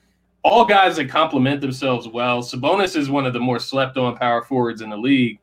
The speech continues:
and, uh, great, great playmaker at that position as well. So that's why I kinda got the Indiana Pacers where they are. But to your point, it, it's, it's health. That's the biggest thing here. And the East is not,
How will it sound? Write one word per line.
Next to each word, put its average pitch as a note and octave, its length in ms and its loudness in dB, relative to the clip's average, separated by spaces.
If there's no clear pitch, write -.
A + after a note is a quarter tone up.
and, B2 280 2
uh, A2+ 180 4
great, C#3+ 500 -2
great E3 260 -4
playmaker B2+ 540 0
at G#2+ 80 -10
that A2 180 -4
position A#2 380 -8
as G2+ 140 -10
well. G#2+ 400 0
So B2 420 0
that's C4 220 2
why E4 220 6
I G#3+ 60 -4
kinda A3+ 240 2
got A3 140 0
the G#3 80 -2
Indiana A3 340 -2
Pacers A3 420 -4
where F#3 160 0
they D#3 140 0
are. F3 380 2
But C#3+ 420 2
to F#3 120 -8
your E3+ 160 -4
point, E3 380 -2
it, C#3 100 -4
it's, C#3+ 380 -2
it's C3 380 -6
health. - 440 0
That's C3 240 -2
the B2+ 100 -6
biggest B2 360 -4
thing B2+ 240 0
here. B2+ 280 2
And C#3+ 360 -2
the D3+ 220 -6
East A#3+ 280 2
is F3 160 -2
not, F3 380 2